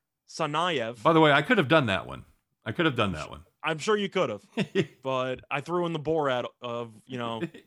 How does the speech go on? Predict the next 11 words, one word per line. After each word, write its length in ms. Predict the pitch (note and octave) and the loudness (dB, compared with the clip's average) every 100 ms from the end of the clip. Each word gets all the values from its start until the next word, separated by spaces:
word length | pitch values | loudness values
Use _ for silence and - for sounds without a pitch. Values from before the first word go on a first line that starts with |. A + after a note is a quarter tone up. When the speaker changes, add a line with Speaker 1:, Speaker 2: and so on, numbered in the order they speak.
| F#3 | -6
Speaker 1:
uh, 60 | A#2+ | -6
Speaker 2:
<laughs> 100 | A#2 | -8
Speaker 1:
impression 400 | - C3 A#2 B2+ | -6 -8 -8 -8
there 160 | A#2+ A#2 | -8 -10
as 120 | A2 | -8
well, 260 | A#2+ A2 G#2 | -8 -8 -10
so 220 | - A#2 | -14 -10
that's 220 | A#2 - | -12 -12
bonus 320 | A#2+ B2 A2+ | -10 -8 -8
points. 320 | - A2 G#2+ - | -12 -16 -16 -10
But 180 | B2+ | -10